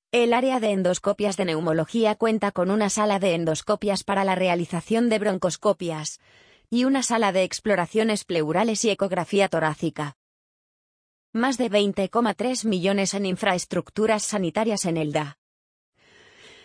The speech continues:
Por otro lado, la Consellería de Sanidad tiene previsto invertir más de veinte coma tres millones de euros en el Departamento de Salud de Elda para la mejora de las infraestructuras sanitarias,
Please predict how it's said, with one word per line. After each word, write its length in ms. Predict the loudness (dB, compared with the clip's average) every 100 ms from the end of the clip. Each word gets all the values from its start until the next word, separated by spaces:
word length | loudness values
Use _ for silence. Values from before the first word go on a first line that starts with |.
| _
Por 180 | 0 0
otro 240 | 2 2
lado, 380 | 2 2 0 -4 -8 -4
la 160 | -2
Consellería 640 | 0 -2 -2 -2 0 0 0
de 80 | 0
Sanidad 460 | -2 -2 0 -2 0
tiene 280 | 0 2 2
previsto 480 | 0 0 0 0
invertir 540 | 0 0 0 -2 -4 -2
más 180 | -2 0
de 100 | 0
veinte 380 | 0 2 0
coma 260 | 0 0 -2
tres 300 | -2 -4 -2
millones 480 | -2 0 0 0 0
de 140 | 2
euros 320 | 2 2 0
en 100 | 0
el 160 | 0 0
Departamento 720 | 0 -2 -2 0 0 2 0
de 100 | 0
Salud 320 | -2 -2 -2
de 240 | 0 2 4
Elda 200 | 2 -2
para 240 | 0 0
la 100 | 0
mejora 380 | 0 -2 0 0
de 100 | 0
las 180 | -2 -2
infraestructuras 920 | -2 -2 -4 -4 -6 -4 0 0 0
sanitarias, 880 | -2 -2 0 0 0 -2 -4 -10